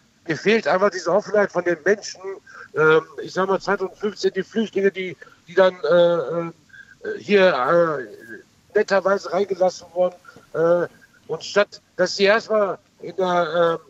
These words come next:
äh, in der, äh, äh, Kirche gucken, äh, was halt bei den, bei, im jüdischen, äh, Glaubenshaus gucken, das Erste, was sie machen, ist wieder in die Moschee laufen,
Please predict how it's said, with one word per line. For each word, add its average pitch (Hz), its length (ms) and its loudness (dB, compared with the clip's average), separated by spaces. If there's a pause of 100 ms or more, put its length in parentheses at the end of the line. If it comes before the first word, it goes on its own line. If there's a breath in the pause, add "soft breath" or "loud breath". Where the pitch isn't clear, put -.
(100)
äh, - 40 -12
in 156 80 -12
der, 151 960 -2
äh, - 20 -10
äh, 104 60 -14
Kirche 233 400 -4
gucken, - 340 -8 (580 loud breath)
äh, 170 360 -2 (220 loud breath)
was 160 160 -6
halt 202 140 -2
bei 190 140 0
den, 170 340 -4
bei, 156 140 -6
im 139 280 -6 (120)
jüdischen, 208 460 -2
äh, 156 480 4 (240)
Glaubenshaus 190 520 0
gucken, 190 280 -4 (360 loud breath)
das 156 140 -2
Erste, 208 580 0
was 160 180 -2
sie - 80 -20
machen, 202 280 0
ist 180 220 -8
wieder 202 140 2
in 180 80 -4
die 180 80 -16
Moschee 180 320 -2
laufen, 208 420 -2